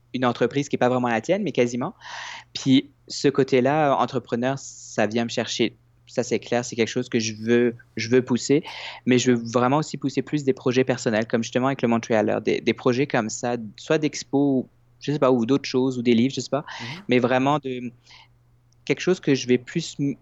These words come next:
Speaker 1: gérer du début à la fin.
Speaker 2: Ok,
Speaker 1: M'associer
Speaker 2: cool.
Speaker 1: avec des gens, rester toujours dans le domaine artistique, j'ai pas forcément de, de, de rêve particulier, là, je, euh, mais, euh, tu sais, je regarde par exemple que des co-, des compagnies comme Keto, euh,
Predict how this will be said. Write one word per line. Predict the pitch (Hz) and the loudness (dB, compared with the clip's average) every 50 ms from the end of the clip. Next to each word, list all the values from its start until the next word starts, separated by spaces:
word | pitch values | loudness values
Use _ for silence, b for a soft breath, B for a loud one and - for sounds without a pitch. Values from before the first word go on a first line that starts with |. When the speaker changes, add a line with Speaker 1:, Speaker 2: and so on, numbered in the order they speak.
| _ _ _ _ _ _ _ _ _ _ _ _ | _ _ _ _ _ _ _ _ _ _ _ _
Speaker 1:
gérer | 120 117 117 135 135 127 143 143 143 | 0 2 4 4 4 6 4 4 4
du | 135 127 | 2 0
début | 120 123 120 123 131 | 0 0 0 2 2
à | 127 | 2
la | 123 113 | 2 2
fin. | 110 - - - _ _ _ _ _ _ _ _ _ _ _ | 0 -2 -8 -12 _ _ _ _ _ _ _ _ _ _ _
Speaker 2:
Ok, | - 131 | -6 -2
Speaker 1:
M'associer | 123 120 127 - 135 127 - 147 | -2 -2 0 0 -2 0 2 2
Speaker 2:
cool. | 143 | 2
Speaker 1:
avec | 139 135 135 127 123 | 4 2 2 0 0
des | - 127 | -2 -4
gens, | 120 113 123 127 139 143 | -2 -2 -2 -4 -2 -2
rester | 135 135 131 - 185 | -2 -4 -4 -4 -8
toujours | 180 - - 202 185 | -8 -6 -6 -4 -4
dans | 160 147 | -2 -2
le | 135 | -2
domaine | 139 131 131 139 139 | -4 -4 -4 -4 -4
artistique, | 131 131 - - - - - 143 156 - | -6 -6 -10 -16 -16 -10 -8 -8 -8 -6
j'ai | - 107 | -6 -4
pas | - 123 | -4 -2
forcément | - 135 127 - - 131 127 135 139 | 0 -2 -2 -2 -6 -8 -6 -6 -6
de, | 131 113 110 113 113 113 b b b b b b b b b b b b _ - - | -4 -4 -2 -2 -2 -4 b b b b b b b b b b b b _ -8 -6
de, | 110 101 87 69 - - _ _ _ _ _ | -4 -4 -4 -4 -6 -10 _ _ _ _ _
de | - - 104 117 117 | -16 -2 0 2 2
rêve | 117 123 131 135 - | 4 2 0 0 0
particulier, | - 131 127 - - - - - - 117 110 110 117 135 175 | -2 -4 -4 -6 -12 -16 -12 -6 -4 -2 0 2 2 2 2
là, | 202 220 220 196 | 2 2 0 0
je, | 139 123 117 | -2 -4 -4
euh, | 110 110 110 110 110 110 113 B B B B B B B B B B _ | -4 -2 -2 -4 -4 -6 -8 B B B B B B B B B B _
mais, | 101 104 107 104 104 104 101 | -4 -2 0 2 2 2 2
euh, | 101 101 101 101 98 | 2 2 2 2 0
tu | 98 98 - | 0 0 0
sais, | 131 | 0
je | 123 123 123 | 2 2 0
regarde | 113 120 127 131 131 - | 2 2 0 0 0 0
par | 127 120 | 0 -2
exemple | 113 113 127 131 127 - | 0 -2 -4 -4 -6 -6
que | - - 117 110 110 | -4 0 0 0 2
des | 110 117 113 | 0 -2 -2
co-, | - - - - | -2 -6 -4 -4
des | 120 | -2
compagnies | - 127 117 - 120 120 131 139 | 0 0 0 2 0 0 -2 -2
comme | - - 117 113 113 | -2 -2 -2 -2 -2
Keto, | - - 131 120 - - 143 156 156 | -2 -2 -2 0 0 -2 -2 0 0
euh, | 131 | -2